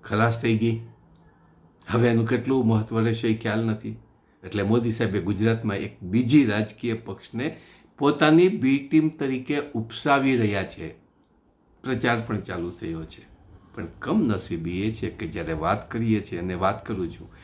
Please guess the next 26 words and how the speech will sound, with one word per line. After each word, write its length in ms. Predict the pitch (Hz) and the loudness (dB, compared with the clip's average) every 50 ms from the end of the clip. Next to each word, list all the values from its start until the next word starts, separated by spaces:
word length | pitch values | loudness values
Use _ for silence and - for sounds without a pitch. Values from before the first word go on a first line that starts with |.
| - - - - | -20 -20 -18 -10
કે 160 | - 104 95 | -8 -8 -6
આપણે 520 | - - 98 101 - - 113 113 113 110 - | -2 0 0 0 0 0 0 0 0 -2 -4
આપણી 320 | - 98 - - - 120 120 | -6 -6 -6 -4 -4 -4 -4
સરકાર 460 | 113 - 101 85 - - - 92 98 | -4 -4 -6 -8 -8 -10 -10 -8 -8
સ્થાપવા 560 | 95 - - - 90 - - - - 98 92 | -8 -10 -12 -14 -14 -14 -14 -12 -8 -6 -6
માટે 460 | 90 92 92 - - 101 90 82 - - - - - - - - - - | -4 -4 -6 -4 -4 -6 -6 -6 -8 -12 -18 -20 -20 -20 -20 -20 -2 2
આપણે 360 | 117 117 135 - - 151 151 | 4 4 4 4 2 2 2
સંગઠિત 640 | 139 - 135 120 113 120 113 113 - 120 110 - - | 2 2 -2 -2 0 -2 -2 -2 -4 -4 -6 -6 -8
થવું 280 | - 107 95 95 85 - | -8 -6 -6 -6 -6 -8
પડશે, 440 | - 85 82 - - - 85 78 - - - - - - - - - | -10 -10 -10 -10 -10 -10 -12 -12 -12 -16 -20 -20 -20 -20 -20 -20 -6
પ્લેટફોર્મ 560 | - 127 135 139 - - - - 165 151 147 - | -2 0 2 2 0 -2 0 2 2 2 2 2
પણ 220 | 147 143 135 113 | -2 -2 -2 -2
તૈયાર 440 | 110 117 110 110 107 98 92 90 85 | 0 0 2 2 2 0 -2 -6 -8
છે, 240 | - - 95 76 - | -10 -14 -14 -14 -14
પોલિટિકલ 540 | - - 117 113 110 110 110 110 117 117 | -10 -6 -2 0 0 0 -2 -4 -8 -8
પાર્ટી 380 | 110 - - 113 110 110 117 131 | -8 -6 -4 -2 -2 -2 -2 -4
પણ 180 | 123 - 127 120 | -4 -4 -6 -6
તૈયાર 420 | 117 - 98 95 95 92 82 80 | -6 -6 -6 -4 -4 -4 -6 -6
છે, 220 | - - - - - - _ - - _ _ - - - _ _ _ _ _ _ _ | -10 -14 -18 -20 -20 -20 _ -20 -20 _ _ -20 -20 -20 _ _ _ _ _ _ _
પણ 260 | - 131 120 104 90 | -2 0 0 0 0
સામે 680 | - - - - 131 113 117 123 139 151 160 170 175 180 180 180 - | -4 -8 -8 -2 0 2 4 6 8 8 10 10 8 6 4 0 -4
ચાલીને 800 | - 113 113 120 127 131 139 143 131 131 123 107 92 90 - - _ _ _ _ _ _ - | -6 -4 -2 -2 -2 0 0 0 2 0 0 -2 -2 -6 -10 -16 _ _ _ _ _ _ -12
જવાબદારી 800 | 98 101 113 113 110 110 117 113 110 104 117 120 117 123 120 113 | -2 0 2 4 4 4 4 2 0 0 -2 -2 0 0 0 0
લેનાર 680 | 110 92 85 87 95 98 101 95 107 110 110 117 123 - - - - - - _ - - - _ _ _ _ _ _ _ _ _ _ - | -2 -2 -2 -2 -2 -2 0 0 0 0 2 0 -2 -4 -10 -16 -20 -20 -20 _ -20 -20 -20 _ _ _ _ _ _ _ _ _ _ -10
આગેવાનો 460 | 98 92 90 95 98 98 95 92 92 | -8 -6 -4 -4 -4 -2 -2 -4 -4
નથી. 480 | 87 85 85 80 - - - 107 - | -4 -6 -8 -10 -10 -14 -18 -20 -20